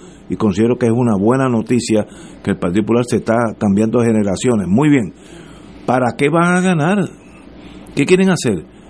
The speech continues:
Eh, la, el Commonwealth, Inglaterra, Canadá. Yo entiendo eso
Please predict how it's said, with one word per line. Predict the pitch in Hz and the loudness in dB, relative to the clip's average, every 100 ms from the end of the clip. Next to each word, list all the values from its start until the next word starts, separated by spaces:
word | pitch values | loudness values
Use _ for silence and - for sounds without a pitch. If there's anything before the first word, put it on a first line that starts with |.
| - | -4
Eh, | 120 113 107 101 95 92 92 92 | 2 4 4 4 2 0 -2 -4
la, | 95 98 95 90 87 | -2 -2 -2 -4 -4
el | - | -4
Commonwealth, | 151 175 175 175 175 165 - | 0 0 2 2 0 -2 -4
Inglaterra, | 151 147 139 170 180 165 165 151 143 127 | -2 0 0 0 -2 0 0 0 0 -2
Canadá. | - 131 131 151 180 - - - - - | -4 -2 0 0 -2 -6 -20 -20 -20 -12
Yo | 82 98 151 | -2 0 2
entiendo | 254 240 151 98 | 2 0 0 0
eso | 113 117 104 | -2 -4 -8